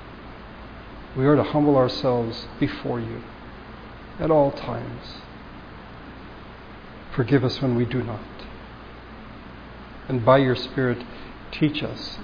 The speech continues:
humility and faith and trust. And as you have loved us, may we in turn love you.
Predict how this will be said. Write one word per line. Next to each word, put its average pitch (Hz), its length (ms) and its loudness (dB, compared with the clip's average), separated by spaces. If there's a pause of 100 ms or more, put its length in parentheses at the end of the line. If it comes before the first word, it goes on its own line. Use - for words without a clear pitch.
(100)
humility 117 580 2 (2000)
and 127 200 2 (160)
faith 113 280 2
and 117 140 -4
trust. - 440 6 (2500)
And 127 100 4
as 117 240 4
you 139 100 6
have 120 340 4
loved 123 320 2
us, - 300 -4
may 127 160 2
we 123 320 2
in 117 160 -2
turn 113 420 -2
love 110 180 -2 (100)
you. 135 80 -8